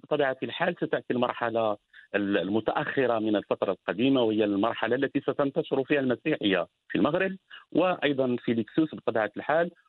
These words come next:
ولكن هناك بعض الآثار التي تدل على انتشار المسيحية، ولكن لحد الآن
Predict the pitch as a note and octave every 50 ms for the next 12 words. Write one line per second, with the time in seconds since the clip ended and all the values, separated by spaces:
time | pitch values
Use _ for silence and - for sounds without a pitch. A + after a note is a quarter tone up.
0 | _ _ _ - A#2 B2+ C#3+ D3 D#3 D#3 - E3+ E3 E3 E3+ D#3 - - A2+ A#2
1 | A#2+ C3+ C#3+ D#3 E3 - - A#2 C#3 A#2+ A2+ A#2 B2+ C3+ - - A#2 A#2 - -
2 | A#2+ B2 B2+ B2+ A#2+ A2+ - _ - A2+ G#2+ G#2 A#2+ A#2 G#2+ G2 G2 G#2+ A2 A2
3 | A2 G#2+ - _ _ _ _ - A2+ A#2 - - - - C#3 B2 A2+ A2 G#2 G2+
4 | G#2 - A#2 - - D3 C#3+ D3 C3 C3 C3+ - C3+ B2 A#2 - - D3 B2 A2+
5 | B2+ B2 - - C#3 D3 D#3 D#3 D#3